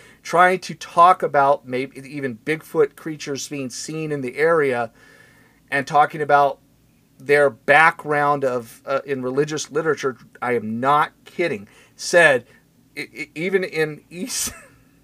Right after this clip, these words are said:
<laughs> even Esau is described as somebody who's hairy and smell <laughs> bad. I about wrecked my car 'cause I'm li-, <laughs> listening to this on an audiobook. I went, "What?" <laughs>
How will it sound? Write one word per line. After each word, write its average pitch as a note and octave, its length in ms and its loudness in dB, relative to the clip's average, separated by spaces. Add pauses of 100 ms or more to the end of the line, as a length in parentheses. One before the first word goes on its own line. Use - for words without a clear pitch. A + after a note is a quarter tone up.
(200)
<laughs> A3+ 760 -18
even F3 440 -4 (240)
Esau E3 480 -2
is C3+ 140 0
described D#3 560 0
as C#3 120 -6
somebody D#3 340 -4
who's C3+ 260 -12
hairy D#3+ 340 0
and C#3 100 -6
smell C#3+ 320 -2
<laughs> A#5+ 440 -14
bad. G#3 140 0 (1700)
I G#3 180 12
about G3 440 8
wrecked F3 380 4
my D3+ 160 0
car D#3+ 320 6
'cause C3+ 160 -2
I'm C#3 120 0
li-, F3+ 300 0
<laughs> - 20 -18
listening F#3 380 -2
to F3+ 140 -6
this D#3+ 240 -4
on D#3+ 160 0
an C#3 100 -4
audiobook. D#3 840 -4 (640)
I C4+ 100 10
went, G#3+ 160 0 (480)
"What?" - 500 8 (1600)
<laughs> B3 460 -12